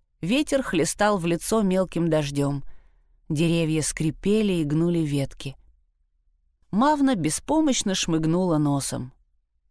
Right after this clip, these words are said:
Ну и занесло её. Незнакомый тёмный район, вечер, она с раненой ногой в компании этого придурка. Врагу не пожелаешь.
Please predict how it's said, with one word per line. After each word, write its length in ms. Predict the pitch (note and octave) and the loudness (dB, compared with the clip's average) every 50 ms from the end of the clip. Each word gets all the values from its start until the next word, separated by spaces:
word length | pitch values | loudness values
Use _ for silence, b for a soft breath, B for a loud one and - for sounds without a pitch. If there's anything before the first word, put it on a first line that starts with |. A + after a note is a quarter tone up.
| _ _ _ - | _ _ _ -4
Ну 260 | D#3 F3 G#3+ C#4 D#4 | 0 0 2 2 2
и 100 | C#4 G3+ | 2 0
занесло 680 | D3+ C#3 C#3 C3+ C3+ C3 B2+ - - E3 G3 B3 C#4 | 0 0 2 2 2 0 0 -2 -2 -2 -2 -2 -2
её. 300 | G3+ C#3 B2 A#2+ A#2+ A2+ - - _ _ _ _ _ _ _ _ _ _ _ _ _ _ _ _ _ _ _ _ _ _ _ _ - | -2 -4 -6 -8 -10 -12 -14 -20 _ _ _ _ _ _ _ _ _ _ _ _ _ _ _ _ _ _ _ _ _ _ _ _ -2
Незнакомый 680 | E3+ F3+ F3 D#3+ E3 D3+ - - B3 C#4+ D4 C#4 C4+ G#3+ | 0 2 2 2 2 2 2 2 2 4 4 4 4 2
тёмный 420 | - - F3 G#3 A3+ A#3 G#3 F#3 | 0 0 0 2 2 2 2 2
район, 500 | D#3+ D#3 D#3 C3+ C#3+ D3 C#3+ D3+ D#3 D#3 - - - - - - | 2 2 0 0 0 0 0 0 -2 -4 -8 -12 -18 -20 -16 -8
вечер, 560 | B2 C#3 E3+ F3+ E3+ - - G3+ G3 F#3 - - - - - _ _ _ _ | -4 -2 0 0 0 0 -2 -2 -2 -4 -6 -14 -20 -20 -20 _ _ _ _
она 320 | - D#3+ D#3 E3 G#3 B3 | -2 0 2 2 4 2
с 140 | B3 - - | 2 0 0
раненой 420 | E3+ D3+ F#3+ A3+ B3 A3 F#3+ F3+ E3+ | 0 2 2 2 2 2 2 2 2
ногой 540 | D#3 C#3+ C#3+ C3 C3 D#3+ A3 B3 B3 A#3 b b b b b b b b | 0 0 0 0 0 2 2 2 0 -2 b b b b b b b b
в 160 | b - - - | b -12 -4 -2
компании 800 | F3 D#3 D#3+ D3+ - - D3+ F3 G#3 A3 A3+ A#3 A#3 A#3 A#3 A3 - | 0 0 0 0 -2 -2 0 0 2 2 2 2 2 2 0 -2 -2
этого 400 | C#3+ F3 F#3+ - - F#3+ G3 G#3 | -2 -2 -2 -2 -4 -4 -2 -4
придурка. 720 | - - F#3+ F3+ G#3 F3 D#3+ D3+ C#3+ C#3 - - C3+ C3+ C#3+ - - - - _ _ _ _ _ _ _ _ _ _ _ _ _ - | -2 -2 -2 0 0 0 0 0 0 0 0 0 -2 -2 -6 -10 -16 -20 -20 _ _ _ _ _ _ _ _ _ _ _ _ _ -8
Врагу 500 | C3 C3 D3 D3+ G3 A#3 A3 G3+ G3+ G#3 | -4 -2 0 2 2 2 0 0 0 0
не 60 | G#3 | 2
пожелаешь. 760 | - A#3+ A3 A3 A3+ G#3+ F#3+ E3+ D3+ C#3 B2+ - - - | 2 2 2 2 2 2 2 0 -2 -2 -4 -6 -8 -10